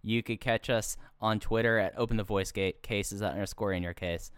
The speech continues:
I'm at Fuji Heya with two eyes like Don Fuji. We'll be back next week talking about th-, the King of Gate lineup as it is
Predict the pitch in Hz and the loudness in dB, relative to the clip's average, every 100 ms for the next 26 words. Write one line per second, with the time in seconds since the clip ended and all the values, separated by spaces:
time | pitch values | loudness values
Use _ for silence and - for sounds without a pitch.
0 | - - - 95 92 - 98 - 90 90 | -20 -10 -2 0 0 -2 -4 -2 -2 -2
1 | 80 80 76 - 78 76 - 76 - 82 | 0 -2 -4 -4 -4 -4 -4 -6 -4 -4
2 | 73 - 92 85 78 71 - _ - 95 | -4 -2 -2 0 -4 -6 -12 _ -4 0
3 | 101 90 104 98 92 101 135 - 98 - | 0 2 2 2 0 0 0 0 -2 -4
4 | - - 113 - 110 104 101 90 - - | -4 0 2 2 -2 0 0 -2 -10 -20
5 | - - _ - 101 - 147 135 123 120 | -20 -20 _ -4 -2 2 2 4 4 4
6 | - 95 98 98 98 - 92 95 90 78 | 0 0 2 4 2 2 0 0 -2 0
7 | 90 107 107 - | 0 0 0 -6